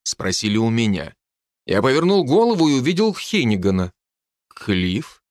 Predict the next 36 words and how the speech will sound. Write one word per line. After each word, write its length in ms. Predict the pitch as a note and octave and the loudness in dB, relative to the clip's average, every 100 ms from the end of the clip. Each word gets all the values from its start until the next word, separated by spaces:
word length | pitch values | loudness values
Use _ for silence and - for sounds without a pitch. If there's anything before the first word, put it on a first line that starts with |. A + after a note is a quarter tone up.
| _ _ _ _ _ | _ _ _ _ _
Я 180 | F#2+ A2+ | -2 0
хотел 300 | C3 C#3 F3+ | 0 0 0
задать 300 | C#3+ D#3+ D3 | 0 0 0
ему 160 | C#3+ C#3 | 0 2
вопрос, 420 | D3 C3+ A#3 - | 2 2 0 0
который 240 | B2+ A#2+ | -2 0
волновал 380 | A2+ A#2 B2 C#3+ | 0 2 2 0
меня 180 | C#3 C3 | 0 -2
с 80 | - | -2
первой 300 | C#3 C3+ C3 | -2 0 -2
секунды 340 | - D#3 C3 | -2 -2 -2
пробуждения, 680 | A2+ B2 C3+ D3 G#3 B2 G2+ - _ | 0 0 0 0 0 0 -4 -10 _
но 160 | G#2 G2+ | -6 -4
в 80 | |
горле 300 | G#2+ D#3 B2+ | 0 0 0
собрался 480 | A2 A#2 C3 A#2 B2+ | 0 0 0 0 -4
ком, 260 | - G3+ B2+ | 0 0 2
и 60 | |
мне 120 | A2+ A#2 | 0 0
пришлось 360 | G#2+ - C3 | -2 0 -2
сначала 420 | - B2+ C3 A#2+ | -2 -2 0 0
прокашляться. 920 | - A#2 A2+ - D3+ - - - - - _ _ | 0 -4 -4 -4 -4 -4 -10 -14 -14 -16 _ _
Потом 300 | - - F3+ | -6 -2 0
я 120 | F#3 F3+ | 2 0
всё 140 | F#3+ | 0
же 100 | E3+ | 0
спросил, 520 | - E3 D#3 A#3+ F#3 | 0 0 0 0 0
приподнявшись 720 | A2 A2 A2+ C#3+ B2 B2+ - _ | 0 -2 0 -2 -2 -4 -6 _
и 80 | B2 | -4
оглядев 460 | B2 A#2+ A#2+ B2+ - | -2 -2 -2 -2 0
комнату. 580 | C#3+ G#2 E2+ - D#2+ _ - | 0 0 -4 -10 -18 _ -10
<clears throat> 640 | A#3+ F#3 _ - _ _ | -10 -12 _ -20 _ _
«Клифф, 520 | - D#3+ C3+ G2+ - | -4 -2 -4 -6 -4
а 240 | A#2 A2 A2 | -4 -2 -4
где 360 | A#2 C3 E3+ | -8 -8 -4
Хлоя? 520 | E3 G3 D#3+ F#2 E2+ | 0 2 0 -2 -8